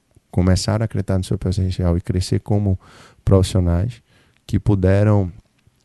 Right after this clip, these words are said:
ser reconhecidas no seu ambiente por isso, e que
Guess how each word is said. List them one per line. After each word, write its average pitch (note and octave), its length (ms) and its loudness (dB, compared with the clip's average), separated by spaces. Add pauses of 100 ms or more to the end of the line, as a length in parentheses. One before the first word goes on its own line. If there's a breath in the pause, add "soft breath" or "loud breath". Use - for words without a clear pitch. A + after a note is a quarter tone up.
(120)
ser - 280 4
reconhecidas G2+ 920 0 (400 soft breath)
no F2+ 160 0
seu F#2+ 220 0
ambiente F2+ 400 0
por F2+ 160 -2
isso, F#2 340 -2 (600 soft breath)
e G2+ 180 0 (120)
que G2 1160 0